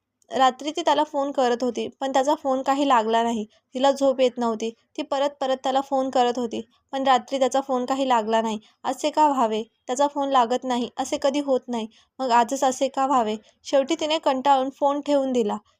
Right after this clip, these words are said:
त्या रात्री ती त्याच्याच विचारात दंग होती, त्यामुळे तिला स्वप्ने पण त्याचीच पडत होती.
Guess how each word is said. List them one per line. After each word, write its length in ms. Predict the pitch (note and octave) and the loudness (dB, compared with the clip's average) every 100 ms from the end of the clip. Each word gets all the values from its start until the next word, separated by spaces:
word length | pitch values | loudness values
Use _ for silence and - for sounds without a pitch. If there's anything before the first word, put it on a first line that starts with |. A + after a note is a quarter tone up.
| - | -6
त्या 100 | C4 | 0
रात्री 340 | C#4 B3 A3 B3 | 2 2 -2 -6
ती 60 | C4+ | -4
त्याच्याच 340 | C4 B3 C#4 | -2 0 0
विचारात 340 | C#4+ B3 B3 B3+ | -2 -2 0 0
दंग 320 | A3+ B3 B3 | 0 0 2
होती, 340 | B3+ A#3+ A3+ A3 _ | 0 0 -6 -10 _
त्यामुळे 340 | - D#4 D4+ D4 | -4 -2 -2 -2
तिला 160 | C#4+ C#4+ | 0 0
स्वप्ने 320 | C#4+ C4 C4 | 0 -2 -2
पण 180 | C#4 D4 | -2 -2
त्याचीच 340 | C#4 B3+ C#4+ - | 0 -2 -4 -4
पडत 320 | B3+ A3+ B3 | -2 -2 -2
होती. 240 | A#3 G#3+ | -4 -8